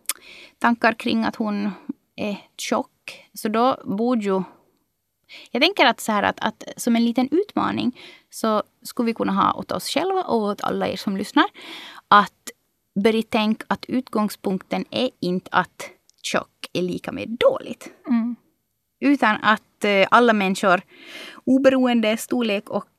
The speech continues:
Speaker 1: eh, utseende och, eh, allting, är liksom lika värda. Och att på något sätt,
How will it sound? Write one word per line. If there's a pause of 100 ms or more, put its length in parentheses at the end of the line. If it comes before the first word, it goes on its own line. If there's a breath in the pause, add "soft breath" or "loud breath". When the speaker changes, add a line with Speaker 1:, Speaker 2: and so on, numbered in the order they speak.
Speaker 1:
eh,
utseende
och,
eh, (340 loud breath)
allting,
är
liksom
lika
värda. (140)
Och
att
på
något
sätt,